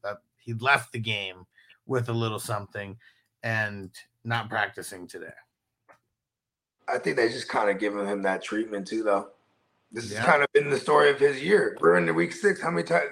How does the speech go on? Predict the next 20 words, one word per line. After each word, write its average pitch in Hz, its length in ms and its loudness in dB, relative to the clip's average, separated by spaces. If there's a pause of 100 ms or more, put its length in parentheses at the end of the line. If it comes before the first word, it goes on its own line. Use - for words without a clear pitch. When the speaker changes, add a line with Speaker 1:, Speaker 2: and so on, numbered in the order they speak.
Speaker 2:
we 202 140 2
got 196 160 6
the 202 80 -2
week 214 180 -2
it's - 140 -2 (240)
like 120 180 2
this, 101 200 -10
and 107 120 -20
he 117 180 -8
plays 131 480 2
and 110 100 -12
he 107 60 -6
doesn't, 117 240 -4
he 117 120 -16
does 120 200 2
kinda 127 180 -2
shitty, 123 540 -2
<laughs> - 40 -20
and 175 160 2
then, - 160 -4